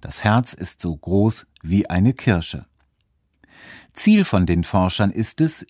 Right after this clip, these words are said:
irgendwann ein Herz für einen Menschen zu machen. Manche Menschen brauchen ein neues Herz, weil ihr eigenes Herz krank ist.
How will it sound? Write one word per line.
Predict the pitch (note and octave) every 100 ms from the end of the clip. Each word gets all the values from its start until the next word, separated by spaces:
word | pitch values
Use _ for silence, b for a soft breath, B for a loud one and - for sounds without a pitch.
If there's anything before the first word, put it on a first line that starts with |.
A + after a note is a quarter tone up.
| _
irgendwann | D3+ G3 A3+ G3 A#2 C3+ D#3
ein | - F2+
Herz | D#2 E2+ F#2 - -
für | A2+ -
einen | F#2 A2 A#2+
Menschen | B2 C3 - G2+
zu | -
machen. | F#2+ E2 - C#2+ _ _ _ _ _ _ B B B B
Manche | A#2 D3+ F3+ A2+
Menschen | F#2 F#2 - A#2
brauchen | - A2 D#3 C3
ein | F2 F2+
neues | E2 F2+ -
Herz, | G#2 G2+ C#3 - G2+
weil | G2
ihr | D#2+ F#2+ -
eigenes | F2 E2+ F2+ F#2+ -
Herz | G#2 G#2 - -
krank | - C3+ C#3+
ist. | - - - -